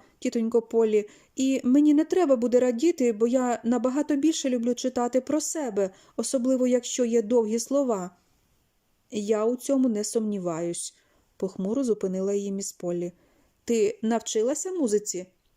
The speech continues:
"Небагато. Я люблю слухати інших,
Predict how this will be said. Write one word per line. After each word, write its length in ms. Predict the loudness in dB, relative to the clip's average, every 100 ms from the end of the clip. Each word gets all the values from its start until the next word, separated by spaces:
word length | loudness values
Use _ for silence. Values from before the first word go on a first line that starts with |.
| _ _ _ _ _ _ _ -6
"Небагато. 1000 | 0 2 2 2 2 0 0 -2 2 -2 -2 -16 -20 _
Я 180 | -2 2
люблю 300 | 2 4 2
слухати 420 | 2 -2 0 0
інших, 680 | -2 2 2 2 -2 -6